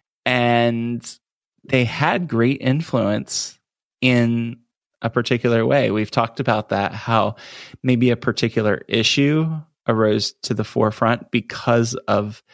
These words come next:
that party. But you also had some who may not have. But I think that would be a very interesting topic or series of episodes once we go through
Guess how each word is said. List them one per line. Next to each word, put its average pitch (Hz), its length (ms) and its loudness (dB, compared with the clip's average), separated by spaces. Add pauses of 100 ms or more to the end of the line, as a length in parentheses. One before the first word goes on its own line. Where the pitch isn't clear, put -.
(320)
that 107 240 2
party. 110 540 0 (520)
But 131 360 2
you 127 180 2
also 143 320 2
had 117 300 0
some 117 360 -2
who 113 380 0 (480)
may 107 260 -2
not 113 260 2
have. - 280 -4 (520)
But 117 320 2
I 127 100 -2
think 135 200 -2
that - 180 0
would 113 140 -2
be 113 380 0
a 113 140 2
very 107 680 2
interesting 110 960 0 (480)
topic - 600 -2 (360)
or 110 240 2
series 113 560 2
of 107 160 -2
episodes 107 680 0
once 104 480 -6 (180)
we 104 420 -4 (640)
go 98 280 2
through 107 560 0